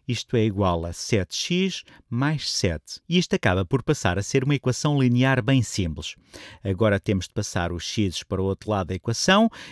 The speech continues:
e os termos constantes, como o dois e o sete, para o outro. Decidi passar todos os x's para a esquerda.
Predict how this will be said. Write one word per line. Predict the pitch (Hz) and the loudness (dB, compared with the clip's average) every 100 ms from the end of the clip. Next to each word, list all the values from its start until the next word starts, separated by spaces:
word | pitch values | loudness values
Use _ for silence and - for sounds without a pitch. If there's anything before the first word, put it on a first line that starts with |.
| - | -2
e | 175 | -2
os | - | 2
termos | 185 185 - | 2 2 0
constantes, | 196 185 - 123 85 - - | 0 0 2 2 2 -4 -8
como | 92 87 | -6 -4
o | 92 | 4
dois | 135 175 123 80 | 8 8 8 4
e | 92 | -4
o | |
sete, | 87 170 180 - - - - | 0 4 4 4 -14 -20 -2
para | 214 202 | 4 6
o | 123 | 6
outro. | 95 85 - - _ _ - - - | 6 0 -4 -20 _ _ -20 -20 -14
Decidi | - 226 120 | 0 0 0
passar | - 131 - 76 - - | -2 -4 -2 -6 -8 2
todos | 208 175 117 | 4 4 2
os | 127 | -2
x's | - - 165 139 156 | 0 0 0 0 -6
para | - 156 151 | -2 -2 -2
a | 131 | -2
esquerda. | - - 107 82 76 | -4 2 2 2 -4